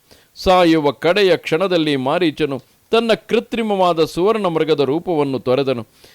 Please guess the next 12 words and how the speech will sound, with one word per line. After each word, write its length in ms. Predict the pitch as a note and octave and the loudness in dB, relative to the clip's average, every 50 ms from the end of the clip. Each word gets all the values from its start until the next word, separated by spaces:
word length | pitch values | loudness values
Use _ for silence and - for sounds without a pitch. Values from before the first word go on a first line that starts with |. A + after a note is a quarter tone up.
| _ _ - | _ _ -14
ಸೀತೆಯು 560 | - - A#3+ B3 A#3+ F#3+ G#3 G3+ F#3+ F3+ F3 | -8 -2 0 0 0 2 2 2 4 4 2
ಲಕ್ಷ್ಮಣನನ್ನು 680 | D#3 D3+ E3 D#3+ - - G#3+ G#3+ G3 F3+ F3 E3+ E3 D#3 | 4 0 0 -2 -2 -6 -2 -2 0 0 0 0 0 -2
ಆಶ್ರಮದಿಂದ 760 | B2+ A#2 D3+ G3 G3 - - A3+ G#3 G3+ F3 F3+ F3 E3+ D#3+ | 0 0 0 -2 -2 0 0 0 0 0 -2 -2 -2 0 0
ಹೊರಕ್ಕೆ 600 | D#3 C#3+ C3+ - - C#3 E3 G#3 G#3+ - G#3 F3+ | 2 0 0 -2 -2 0 0 0 0 -2 -6 -6
ಕಳುಹಿಸಬೇಕು, 840 | - - D3+ D#3+ D#3+ F3 D3 D#3+ D#3+ D3+ D#3 D3+ C#3+ - D3 C#3 B2+ _ _ - _ _ - F#3+ | -4 0 -2 0 0 -2 -2 -2 -2 -2 -2 -4 -2 -4 -4 -6 -6 _ _ -20 _ _ -4 0
ಲಕ್ಷ್ಮಣನಿಂದ 720 | A3+ A#3+ A#3+ - - A#3+ B3+ A#3+ A#3 A3+ A3+ A3 G#3+ G#3 G3+ F#3+ F3 - | 0 0 0 -2 -2 -2 0 0 2 0 -2 0 2 2 2 2 2 0
ಶೂನ್ಯವಾದ 580 | - G3 A3 A3+ A#3 A3+ G#3 G3 G3 F#3 F3 F3+ | -2 -4 -4 -2 -2 -2 0 2 2 2 4 2
ಆಶ್ರಮದಿಂದ 720 | D3+ C3+ D#3+ F#3+ - - G3+ F#3+ F#3+ F3+ F3+ F3+ F3 E3+ E3+ D#3+ D3+ D3 - B2+ A#2 | 2 2 0 -2 -2 -2 -4 -4 -2 -2 -2 -2 0 2 2 2 2 2 -2 -4 0
ರಾವಣನು 460 | C#3+ F3+ G3+ G#3+ G#3 F#3 F3 E3 D#3 | 0 2 2 2 0 0 0 -2 -4
ಸೀತೆಯನ್ನು 600 | C#3+ - - F3+ G#3+ F#3+ G#3 F3 E3+ E3 D3+ C3 | -6 -4 -6 -6 -2 0 0 0 0 0 -2 -6
ಅಪಹರಿತೆಯನ್ನು 760 | - - B2 C3 - F3+ F#3+ G3 F#3+ G#3 F#3 E3+ E3 D#3 C#3+ | -4 -4 -4 -4 -2 -2 -2 -2 0 0 0 0 0 -2 -4
ಅಪಹರಿಸಬೇಕು, 960 | - - A#2 C3 - F3+ F#3 G3 G#3 F#3+ - G3 E3+ E3 D#3+ D3+ - D3+ C3+ | -4 -4 -6 -4 -4 -2 -2 -2 -2 -2 -4 -4 -2 -2 -4 -4 -4 -6 -10